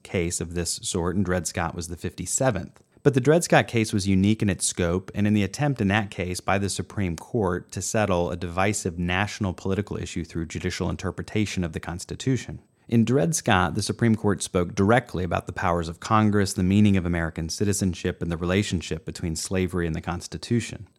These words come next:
We discussed some of this in a previous episode when we talked about constitutional oaths, but here's a fuller background of that case. A man named Dred Scott, who was enslaved under the laws of Missouri, took up residence for a time in the Free State of Illinois and then in the Wisconsin Territory, where slavery had been, quote,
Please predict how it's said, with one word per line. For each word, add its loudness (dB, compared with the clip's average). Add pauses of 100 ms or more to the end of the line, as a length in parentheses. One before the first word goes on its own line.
We 6
discussed 2
some 6
of 4
this 2
in 4
a 0
previous 2
episode -2
when -2
we 0
talked -4
about -4
constitutional -6
oaths, -4
but -4
here's -2
a 0
fuller 0
background -4
of -8
that -8
case. -14 (220)
A 2
man 6
named 6
Dred 4
Scott, -2
who 2
was 2
enslaved 4
under 4
the 0
laws 4
of -4
Missouri, 0
took -4
up -2
residence 0
for -4
a -4
time 0
in 0
the -2
Free -4
State -4
of -6
Illinois 4
and 2
then 0
in 0
the -2
Wisconsin -6
Territory, 0
where -2
slavery 2
had -4
been, -2
quote, -2